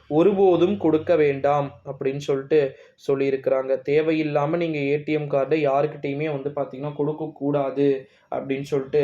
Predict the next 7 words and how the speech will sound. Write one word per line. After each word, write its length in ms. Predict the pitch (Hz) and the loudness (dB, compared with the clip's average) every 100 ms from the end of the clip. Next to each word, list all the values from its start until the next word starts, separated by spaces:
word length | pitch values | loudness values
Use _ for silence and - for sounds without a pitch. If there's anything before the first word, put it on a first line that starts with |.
| 127 | 0
சொல்லப்பட்டிருக்கு. 800 | - 135 135 - 131 131 123 165 208 - _ - | -6 -4 -2 -2 -6 -8 -4 -4 -6 -8 _ -6
இது 240 | 147 147 147 139 127 - | -2 0 0 0 -2 -2
தமிழகத்தில் 720 | 143 170 185 160 - 165 196 - _ - | -2 0 -2 -4 -6 -6 -6 -10 _ -6
ஏ 140 | 139 180 | -2 -2
டி 180 | - 185 | -2 -4
எம் 180 | 175 | -2
பயன்படுத்துபவர்களுக்கான 1500 | - 147 190 - 170 151 - 156 147 143 135 135 127 135 131 | 0 0 -2 -2 -2 0 -2 2 4 2 2 -2 -2 -2 0